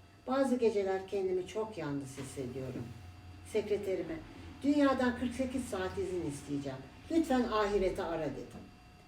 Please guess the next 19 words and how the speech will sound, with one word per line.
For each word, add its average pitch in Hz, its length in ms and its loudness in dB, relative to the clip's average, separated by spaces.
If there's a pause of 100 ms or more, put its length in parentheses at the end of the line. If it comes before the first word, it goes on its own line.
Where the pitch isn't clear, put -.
(220)
Gitti 233 300 -2
sarı 214 300 0
rehbere 160 480 -2
baktı. 127 320 -6 (460)
Yüz 240 140 2
on 247 140 4
sekize 175 440 -2
bir - 40 -6
şeyler 196 420 -2
sordu. 139 500 -4 (580)
Bir 285 100 -2
takım 226 280 0
numaraları 175 580 2
çevirdi. 139 380 -4
Oturduğum 233 520 2
yerden 151 480 -2 (540)
bedbin 247 600 6
bedbin 180 480 -2
dinliyorum 147 520 -2